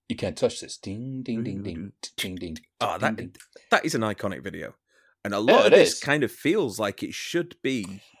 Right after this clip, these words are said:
Speaker 2: a music video.
Speaker 1: There, there are, there is a weird dynamic between this film where there's a lot of scenes that are very pop video-ish, and then
Speaker 2: Mm-hmm.
Speaker 1: there's other scenes, like, especially at the, when you're at the Vatican
Speaker 2: Yeah.
Speaker 1: or Vatican City, that are very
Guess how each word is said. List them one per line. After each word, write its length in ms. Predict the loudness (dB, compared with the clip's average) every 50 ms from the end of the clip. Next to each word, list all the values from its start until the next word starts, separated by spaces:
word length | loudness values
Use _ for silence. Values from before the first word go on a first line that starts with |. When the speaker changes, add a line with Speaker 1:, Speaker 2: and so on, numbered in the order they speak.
| _ -14
Speaker 2:
a 60 | -12
music 360 | -8 -8 -8 -6 -6 -6 -6 -6
video. 300 | -8 -8 -8 -10 -12 -14 _ _ _ _
Speaker 1:
There, 240 | 4 6 6 6 6 4
there 220 | 2 2 4 4 4
are, 200 | 2 0 -2 -4 _ _ _ -6
there 120 | -6 -4
is 120 | -2 -2
a 40 | -4
weird 360 | -4 -4 -4 -4 -4 -4 0
dynamic 520 | 2 2 2 2 2 0 0 0 -2 -6 -8
between 340 | -10 -10 -6 -4 -4 -2 -4
this 120 | -4 -6
film 400 | -4 -2 -2 -2 -2 -4 -6 -12 _ _
where 260 | -6 -2 0 2 2 2
there's 160 | 0 -2 -4
a 80 | -4
lot 420 | -4 -2 -2 -2 0 2 2 2 2
of 180 | 0 -2 -4
scenes 440 | -8 -6 -4 -2 0 0 -2 -2 -2
that 160 | -2 -2 -2 -2 _
are 300 | 0 2 2 2 2 0
very 500 | -2 -4 0 4 4 6 6 4 2 -2
pop 400 | -4 -8 -4 -2 -2 -2 -2 -6
video-ish, 800 | -8 -6 -4 -2 0 0 0 0 0 -2 -4 -4 -4 -6 -10 -10 -10
and 180 | -10 -8 -4
then 100 | -4 -2 -2
Speaker 2:
Mm-hmm. 80 | 0
Speaker 1:
there's 360 | -2 -2 -2 -2 -4 -6 -8 -10 _ _ _ _ 0
other 160 | 2 2 2
scenes, 280 | 0 -2 -2 -4 -2 0
like, 160 | 0 0 -2 -4
especially 400 | -6 -4 -2 -2 -2 -2 -6 -8
at 80 | -8
the, 100 | -8 -10
when 220 | -4 -2 -2 0 0
you're 120 | 0 -2
at 80 | -2 -4
the 80 | -8
Vatican 640 | -6 -2 0 0 0 -2 -4 -8 -8 -8 -8 -10 -12 _ _ -20 _ _ _ _ -12 -6
Speaker 2:
Yeah. 160 | -4 -2 -2
Speaker 1:
or 40 | 2
Vatican 400 | 2 2 2 2 -2 -8 -10 -8
City, 460 | -6 -6 -4 -4 -4 -4 -4 -6 -8 -12 -20 -20 _ _ _
that 120 | -2 0 2
are 160 | 4 4 2
very 680 | 2 2 6 6 6 8 6 4 0 0 -2 -4 -8 -12